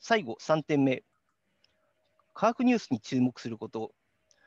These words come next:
時事問題に関しては、ニュースそのものの内容以上に、ニュースに関連した内容が多く問われてくる傾向がありますので、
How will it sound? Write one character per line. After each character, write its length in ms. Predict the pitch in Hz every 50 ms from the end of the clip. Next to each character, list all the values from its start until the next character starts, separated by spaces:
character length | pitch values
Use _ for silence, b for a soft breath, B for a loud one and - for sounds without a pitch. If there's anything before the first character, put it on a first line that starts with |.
| _ _ _ -
時 200 | 117 - 175 180
事 60 | 233
問 140 | 277 311 294
題 160 | 254 196 143
に 80 | 123 -
関 160 | - 139 120
し 80 | - -
て 80 | 127
は、 80 | 110 95
ニ 160 | 135 156 240
ュ 40 | 135
ー 40 | 113
ス 60 | -
そ 80 | - 143
の 60 | 131
も 100 | 131 135
の 100 | 135 127
の 40 | 120 117
内 200 | 127 147 156 147
容 200 | 147 143 147 147 -
以 160 | - - 160
上 200 | 135 147 127 110
に、 200 | 113 110 117 - - b b b b -
ニ 100 | 220 285
ュ 40 |
ー 40 | 277
ス 100 | - -
に 100 | 131 120
関 220 | - - 170 170 180
連 140 | 190 190
し 80 | 185 -
た 100 | - 180
内 220 | 165 165 165 170
容 160 | 170 165 160 156
が 220 | 160 147 143 - - _ _ b b b b b b b _ _ _
多 180 | - 180 170
く 200 | - - 117 110 -
問 120 | - 156 160
わ 60 | 156
れ 80 | 139
て 100 | 117 -
く 120 | - - 127
る 80 | 127 120 - -
傾 140 | - 139 127
向 140 | - 127
が 100 | 123 131
あ 20 | 127
り 100 | 135 139
ま 80 | 143 135
す 120 | - -
の 100 | 131 139
で、 180 | 139 151 139